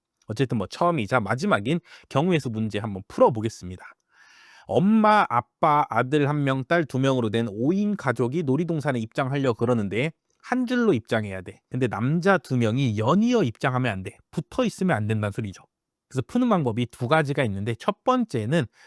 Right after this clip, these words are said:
지금 남자는 아빠랑 누가 있어? 아들이 있죠. 나머지 엄마랑 딸 두 명이 여자인 경우잖아. 그렇죠?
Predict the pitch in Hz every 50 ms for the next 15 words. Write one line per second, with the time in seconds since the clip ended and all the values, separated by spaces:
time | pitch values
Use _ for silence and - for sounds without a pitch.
0 | _ _ - - 160 165 165 120 104 107 117 135 160 156 175 156 127 127 151 165
1 | 117 104 220 - _ _ - - 175 147 120 113 110 101 98 104 - _ _ _
2 | _ _ _ _ - 127 135 156 135 110 98 - - 123 135 - _ - - -
3 | - - - 98 107 123 135 156 226 220 165 120 98 - - 98 - _ _ _
4 | _ _ _ - 107 110 117 123 117 117 147 - - 107 113 135 151 156 151 135
5 | 131 135 139 139 - 160 165 151 - - 127 131 143 127 110 127 160 170 120 98
6 | 107 110 - 160 143 123 107 98 92 95 92 95 92 90 90 92 104 120 - -
7 | 98 92